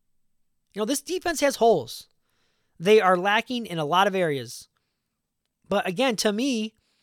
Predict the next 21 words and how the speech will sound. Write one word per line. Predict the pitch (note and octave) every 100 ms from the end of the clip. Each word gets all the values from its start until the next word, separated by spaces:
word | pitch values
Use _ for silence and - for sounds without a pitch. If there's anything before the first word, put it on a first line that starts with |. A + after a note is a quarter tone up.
| _ _ _ _ _ _ _ _ _ _ -
the | G3
offense, | G3 D4+ - G#3+ G3+ - - - _ _ _ _ _ _ _ _ _ _ -
they | D3+ D#4+
were | F#4
supposed | - B3
to | C#4
be |
top | B3 C#4+
five. | C#4+ E4 F#4 G3 - - _ _ _ _ _ _ _ _ _ _ _ -
I |
know | D4 D#4
the | C#4
offensive | A#3 A3+ G3
line | F#3+
had | F3 E3+
question | F3 E3 F#3+
marks. | G3+ A#3+ - - _ _ _ _ _ _ _ _ _ _ _ _ _ _ _ _
Currently, | - A#3 C#4 C#4+
the | A#3+
offense | A#3+ A#3+ A#3+ G#3+
is | F#3+ D#3 -